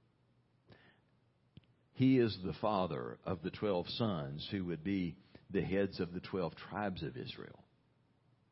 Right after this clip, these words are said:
What's going on here? Well, it's pretty simple. Jacob has lived his entire life as a manipulator,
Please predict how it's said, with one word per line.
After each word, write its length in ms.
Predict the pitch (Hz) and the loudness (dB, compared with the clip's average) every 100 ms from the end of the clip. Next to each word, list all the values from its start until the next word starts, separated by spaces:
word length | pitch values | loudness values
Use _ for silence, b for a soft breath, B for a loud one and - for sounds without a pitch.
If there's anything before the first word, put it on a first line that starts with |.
| _ _ _ _ _ - | _ _ _ _ _ -4
What's 180 | 147 | -4
going 320 | - 190 175 113 | 0 0 2 2
on 220 | 120 92 | 2 0
here? 240 | 58 57 - - _ _ _ _ _ _ _ _ _ _ _ - | -2 -8 -12 -20 _ _ _ _ _ _ _ _ _ _ _ -12
Well, 120 | 76 | -8
it's 100 | 90 | -8
pretty 220 | - 120 98 | -4 -2 0
simple. 420 | - 90 - 73 - _ _ _ _ _ _ - - | 0 -2 -4 -10 -14 _ _ _ _ _ _ -18 -10
Jacob 380 | - 113 117 113 | 2 4 4 2
has 160 | 85 78 | 0 2
lived 180 | 107 - | 2 2
his 160 | 87 | 0
entire 460 | 90 87 85 87 92 | -2 -2 -2 -2 -2
life 260 | 80 64 - - - b b b b b b _ _ _ _ _ | -2 -6 -8 -14 -20 b b b b b b _ _ _ _ _
as 140 | 85 85 | -6 -4
a 80 | |
manipulator, 800 | 76 73 90 107 101 92 92 92 | -2 -2 -2 0 0 0 -2 -4